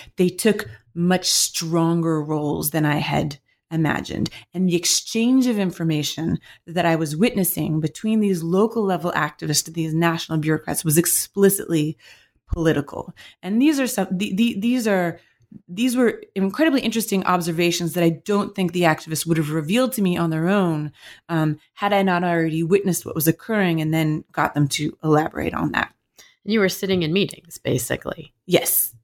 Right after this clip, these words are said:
Speaker 1: Yeah. One of the most interesting meetings I sat in on, and I won't reveal where this was, um, but this was in a state in which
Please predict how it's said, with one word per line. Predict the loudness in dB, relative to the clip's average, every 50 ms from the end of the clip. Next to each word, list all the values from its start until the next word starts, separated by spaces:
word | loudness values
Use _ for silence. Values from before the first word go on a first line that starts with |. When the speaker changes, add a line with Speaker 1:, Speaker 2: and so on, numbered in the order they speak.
| _ _
Speaker 1:
Yeah. | 0 0 0 0 -4 -10 -16 -20 -20 -20 -8
One | -2 0 0 0
of | 0 0 2
the | 2
most | 2 2 0 -2 -6 -6
interesting | -4 -2 0 0 0 -2 -2 -2 0 2 2
meetings | 2 2 2 0 0 0 -2
I | -2 -4
sat | -4 -2 -2 -2 -2 0
in | 0 2 2 2
on, | 0 0
and | 0 0 0
I | 2
won't | 2 2 0 2 2
reveal | 0 0 2 2 0 2
where | 2 0 2 2
this | 0 0 -2 -4 -4
was, | -2 0 0 0 0 -2 -4 -6 -8 -14 -18 -20 -20 -14 _
um, | -2 0 2 2 0 -2 -8 _ _
but | -2 -2 0 -2
this | -4 -2 0 0
was | 0 2
in | 2 2
a | 2
state | 0 -2 -2 -2 0 0 0 0 -2
in | -2 -2 0 0
which | 0 0 -2 -2 -4 -6 -6